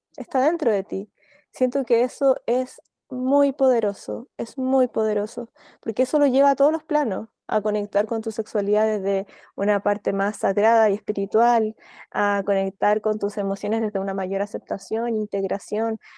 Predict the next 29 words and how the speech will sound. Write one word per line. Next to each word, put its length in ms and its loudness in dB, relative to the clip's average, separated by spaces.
a 520 4
mirar 300 4
al 180 4
otro 520 4
y 120 2
aceptarlo 680 -2
tal 220 -2
cual 220 0
y 60 -4
también 420 -2
ver 180 0
esa, 500 -2
eh, 220 0
esa 220 0
humanidad 440 4
en 80 0
el 100 2
otro, 220 0
pero 160 2
también 400 -2
ver 200 0
que 140 -2
es 140 -6
un 100 -12
potencial 840 -2
Dios 360 0
en 160 2
sí 160 -4
mismo 460 -2